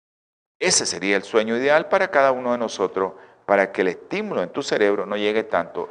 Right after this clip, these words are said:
y no altere una serie de hormonas, una serie de sustancias químicas que libera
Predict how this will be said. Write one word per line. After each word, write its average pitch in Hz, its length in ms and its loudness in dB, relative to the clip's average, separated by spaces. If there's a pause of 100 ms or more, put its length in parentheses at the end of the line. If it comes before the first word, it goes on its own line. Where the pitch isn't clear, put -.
y 117 100 -10
no 117 200 0
altere 147 720 0 (480)
una 135 240 -2
serie 226 640 6
de 151 100 8
hormonas, 104 560 2 (560)
una 135 240 -4
serie 226 680 8
de 156 120 8
sustancias 139 520 -2
químicas 131 480 -6
que 110 140 -2
libera 107 480 4